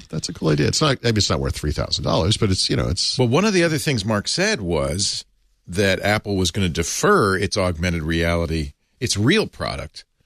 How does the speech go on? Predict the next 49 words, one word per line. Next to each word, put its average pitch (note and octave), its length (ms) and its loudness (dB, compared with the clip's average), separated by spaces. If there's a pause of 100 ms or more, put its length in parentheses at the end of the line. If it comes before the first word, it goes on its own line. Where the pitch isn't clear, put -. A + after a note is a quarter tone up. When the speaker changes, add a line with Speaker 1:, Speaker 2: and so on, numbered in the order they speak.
(580)
Speaker 2:
at G#2+ 120 0
least C#3+ 380 2
until F2 540 0
Speaker 1:
That's F2 200 2
right. - 160 -8
Speaker 2:
twenty G2+ 240 0
twenty-four, D#2+ 640 0
Speaker 1:
Yeah. C#2+ 100 -2
Speaker 2:
twenty D#2 200 -4
twenty-five. D2 460 -2
Speaker 1:
Because - 180 4
I B2 80 4
think F#3 160 -2
they E3 80 2
want A#2 200 2
those F#2+ 180 4
things F2+ 200 0
to - 80 -8
be D#2 140 0
like B1+ 220 -4
glasses - 720 0 (120)
Speaker 2:
They C3+ 80 2
Speaker 1:
that D#3 80 2
Speaker 2:
s-, - 80 2
Speaker 1:
aren't - 120 0
Speaker 2:
yeah, C3 200 0
and G2 100 -4
they B2+ 60 0
Speaker 1:
these, B2+ 100 -2
Speaker 2:
said C#3+ 120 0
Speaker 1:
yeah. - 40 -6
Speaker 2:
they A#2 80 0
can't, C#3+ 260 -4
they B2+ 80 -2
just, C#3+ 300 -6
and D#2 140 -10
I C#2 80 -4
think G2+ 200 -6
the D2+ 60 0
Speaker 1:
Yeah. C2 80 -2
Speaker 2:
real C3 140 2
truth - 260 -6
is - 140 0
Speaker 1:
Yeah, - 60 -10
yeah. - 40 -14
Speaker 2:
they F#2 100 0
can't - 340 -4
do B2 180 0
it. - 120 -10